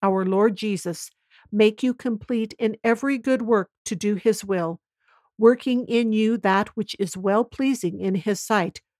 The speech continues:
through Jesus Christ, to whom be the glory forever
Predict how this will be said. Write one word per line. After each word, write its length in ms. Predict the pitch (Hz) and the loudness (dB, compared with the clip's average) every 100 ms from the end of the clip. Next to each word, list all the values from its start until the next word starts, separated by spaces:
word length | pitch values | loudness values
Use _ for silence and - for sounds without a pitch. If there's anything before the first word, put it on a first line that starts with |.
| _ | _
through 260 | - 233 240 | 2 4 4
Jesus 460 | 240 240 226 240 | 2 -2 -2 -6
Christ, 500 | - 202 175 170 - - _ - | -4 -2 0 -2 -10 -18 _ 0
to 120 | - 202 | 6 6
whom 280 | 240 226 | 6 0
be 200 | 214 233 | 2 0
the 140 | 220 190 | 0 -2
glory 420 | 202 190 190 196 | -2 0 0 -2
forever 600 | - 175 - 196 208 | -4 -8 -4 -2 -2